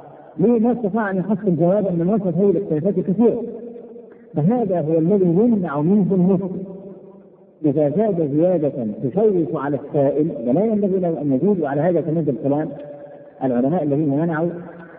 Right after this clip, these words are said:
إيه؟ منعوا النص أن يزيد. فأنت عندما تتبنى، آه، تفصيل الكتب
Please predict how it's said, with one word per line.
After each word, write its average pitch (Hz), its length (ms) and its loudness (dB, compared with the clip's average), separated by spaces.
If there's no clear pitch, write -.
إيه؟ 147 200 4
منعوا 147 260 0
النص 131 300 0
أن 117 240 -2
يزيد. 120 360 -4
فأنت 233 280 2
عندما 185 380 0
تتبنى، 165 640 -2
آه، 120 360 0
تفصيل 202 380 2
الكتب 147 380 0